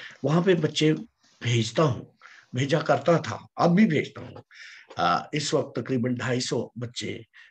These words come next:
अ, क्रिश्चियन टेक्निकल ट्रेनिंग सेंटर में पढ़ रहे हैं, बेसिक एजुकेशन, हाई स्कूल और ज्यादातर टेक्निकल ट्रेनिंग में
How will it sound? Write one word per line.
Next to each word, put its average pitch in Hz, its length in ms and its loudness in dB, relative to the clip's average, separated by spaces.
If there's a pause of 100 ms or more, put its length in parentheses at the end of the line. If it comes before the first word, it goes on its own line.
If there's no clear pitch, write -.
(160)
अ, 107 40 -2
क्रिश्चियन 120 600 -4
टेक्निकल 113 460 0
ट्रेनिंग 104 380 -4
सेंटर 104 340 -6
में 104 320 -6 (520)
पढ़ 135 140 4
रहे 135 140 2
हैं, 117 220 2
बेसिक 120 340 0
एजुकेशन, 113 640 -4 (220)
हाई 113 200 -4
स्कूल 120 480 -4 (480)
और 123 180 -4
ज्यादातर 139 680 -2
टेक्निकल 110 440 -6
ट्रेनिंग 101 420 -8
में 95 220 -6